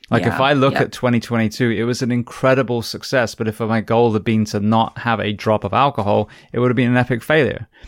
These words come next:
Speaker 1: But
Speaker 2: Totally.
Speaker 1: when you add it all up, it was amazing. And I've trended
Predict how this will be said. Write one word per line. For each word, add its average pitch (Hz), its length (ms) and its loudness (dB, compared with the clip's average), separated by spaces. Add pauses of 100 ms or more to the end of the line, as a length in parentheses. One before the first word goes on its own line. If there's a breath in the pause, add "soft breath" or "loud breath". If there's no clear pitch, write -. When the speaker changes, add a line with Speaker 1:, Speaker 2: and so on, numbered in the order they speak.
(300 soft breath)
Speaker 1:
But - 80 4
Speaker 2:
Totally. 160 200 4
Speaker 1:
when 120 120 4
you 120 120 4
add 123 140 2
it 120 80 2
all 110 240 4
up, 139 240 2
it 110 100 -2
was 107 200 -2
amazing. 110 520 2
And 104 140 2
I've 104 240 -2
trended 127 720 2